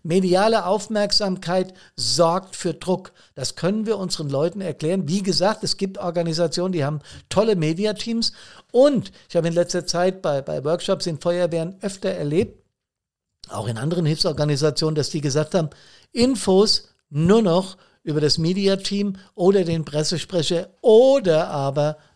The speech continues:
nur noch über den Einsatzleiter oder Feuerwehrchef. Das ist ein bisschen, ja, ein bisschen müßig, weil die Presse ja sofort Infos will, aber wenn's so eine Vorschrift gibt, kann man das erklären.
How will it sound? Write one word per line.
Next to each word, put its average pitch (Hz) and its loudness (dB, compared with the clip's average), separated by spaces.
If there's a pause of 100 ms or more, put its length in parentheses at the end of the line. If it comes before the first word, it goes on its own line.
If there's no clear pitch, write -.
nur 147 0
noch 156 -2
über 139 -2
den 131 -4
Einsatzleiter 127 -4
oder 120 -8
Feuerwehrchef. 98 -12 (360)
Das 139 -6
ist 185 -2
ein 202 -2
bisschen, 190 -2 (400)
ja, 165 -2
ein 147 -8
bisschen 180 -2
müßig, 190 -2
weil 151 0
die 143 -6
Presse 165 -2
ja 143 0
sofort 190 -2
Infos 170 -6
will, 196 -4
aber 190 0 (160)
wenn's 156 -2
so 160 0
eine 147 -2
Vorschrift 156 -4
gibt, 196 -6
kann 143 -6
man 143 -4
das 139 -4
erklären. 131 -8